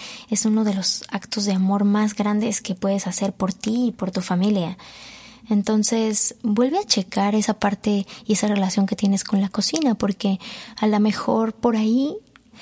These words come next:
hay un nicho de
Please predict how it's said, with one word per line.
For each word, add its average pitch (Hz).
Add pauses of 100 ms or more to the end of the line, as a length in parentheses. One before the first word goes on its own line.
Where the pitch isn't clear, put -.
(280)
hay 208
un 208 (300)
nicho 226 (320)
de 202